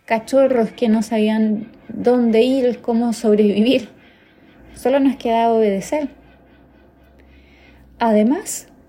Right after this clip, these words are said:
creíamos que el camino a la adultez y un adulto en sí era un camino lineal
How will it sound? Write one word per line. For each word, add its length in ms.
creíamos 500
que 140
el 120
camino 340
a 20
la 100
adultez 800
y 120
un 100
adulto 760
en 200
sí 520
era 420
un 160
camino 420
lineal 640